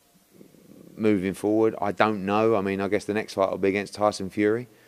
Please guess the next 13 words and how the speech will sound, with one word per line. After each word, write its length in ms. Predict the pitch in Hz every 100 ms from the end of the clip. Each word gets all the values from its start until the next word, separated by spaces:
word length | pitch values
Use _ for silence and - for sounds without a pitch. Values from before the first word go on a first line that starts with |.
| _ _
So 220 | - 90
will 100 | 98
it 60 | 92
be 120 | 104
twenty-four 480 | - 104 101 101 101
ninety-five 500 | 104 98 104 104 92
or 40 |
twenty-nine 480 | - 107 101 104 104
ninety-five? 460 | 101 95 - 104 101
I 80 |
don't 200 | 101 104
know. 200 | 101 113 85 _
But, 220 | - 87